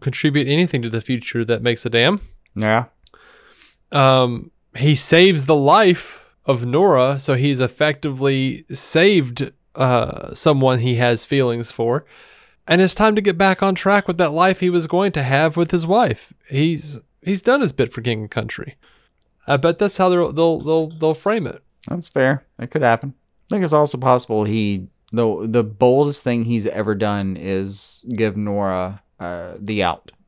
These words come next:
Speaker 1: Mm-hmm.
Speaker 2: I mean, bold enough to create a costume and, and let's face it, defeat Green Arrow, um, momentarily at least. But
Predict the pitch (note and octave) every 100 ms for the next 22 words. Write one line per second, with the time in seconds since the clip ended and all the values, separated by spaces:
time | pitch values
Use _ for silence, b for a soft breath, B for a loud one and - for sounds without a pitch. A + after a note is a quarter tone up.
0 | - B2 B2 A#2+ C3 _ _ _ _ -
1 | G3+ F#3 D#3 C#3 G#3 G3 D3+ C#3+ - A2
2 | A2+ G#2 G2 G#2+ G2 - F#2+ F2 E2+ E2+
3 | F2 - F#2 F2 F2 - _ G3+ F#3 E3
4 | D#3+ D3 - - - C#3 C3 A2+ _ -
5 | _ - A#2 A2+ A2+ A2 E2+ - - _
6 | _ _ _ G2+ F#2 E2+ - - - _
7 | - A#2+ A#2 G2 A2 G2+ E2+ E2 G#2 F2+
8 | C#2+ - _ _ b b b - B2+ A#2+
9 | A2+